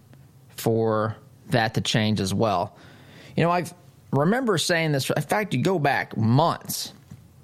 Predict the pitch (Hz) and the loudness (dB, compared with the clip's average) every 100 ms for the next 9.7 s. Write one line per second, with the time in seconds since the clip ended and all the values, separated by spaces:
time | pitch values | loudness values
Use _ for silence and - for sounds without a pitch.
0 | - - - - 135 135 131 123 120 - | -20 -20 -18 -4 0 2 2 2 0 0
1 | 120 110 110 127 151 156 151 139 147 - | 0 0 0 2 2 0 0 0 -2 0
2 | 139 98 87 120 - - - - - - | 0 0 -2 -4 -6 -12 -20 -20 -20 -20
3 | - - - 113 113 113 117 117 127 - | -20 -20 -4 0 2 2 2 2 0 0
4 | 160 117 101 113 135 110 104 - 120 120 | 0 2 2 0 0 -2 -2 -2 0 2
5 | 113 113 110 123 147 - 90 85 107 117 | 2 2 2 0 -2 -2 0 0 2 2
6 | 120 107 113 113 113 123 104 107 110 110 | 0 0 0 0 0 0 0 0 0 -2
7 | 101 - - - - - - 117 110 110 | -4 -8 -20 -20 -20 -20 -4 0 0 0
8 | - 113 107 104 98 92 - 98 98 92 | 0 0 0 0 -2 -4 -4 -4 -2 -2
9 | 113 - - - 117 - - | -4 -8 -20 -8 -6 -6 -10